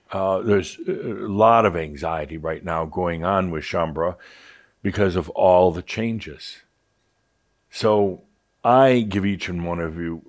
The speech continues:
credit. I will stand up for you at the Ascended Masters Club or any other place in all of creation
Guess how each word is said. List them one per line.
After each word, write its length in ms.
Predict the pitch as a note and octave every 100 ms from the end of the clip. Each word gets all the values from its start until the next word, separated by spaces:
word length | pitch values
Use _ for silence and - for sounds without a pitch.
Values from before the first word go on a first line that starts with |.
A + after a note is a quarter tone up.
| -
credit. 340 | - F#2 E2+ -
I 180 | A#2 B2
will 180 | G2+
stand 420 | - - G#2+ G#2 G2
up 140 | F#2
for 140 | -
you 200 | F2 E2+
at 140 | E2 D#2
the 100 | E2+
Ascended 400 | D#2+ F#2+ F2 E2
Masters 480 | E2+ E2+ - E2+ -
Club 340 | - E2+ D#2+
or 200 | D#2+ D#2 -
any 280 | B2+ B2+ A2+
other 180 | G#2+ F2+
place 500 | - F#2 F2 - - _ _ _
in 180 | G2+ F2
all 380 | E2+ A2 G2+ G2+
of 160 | F2+ -
creation 760 | F2+ F2+ E2+ D#2+ - D#2 D#2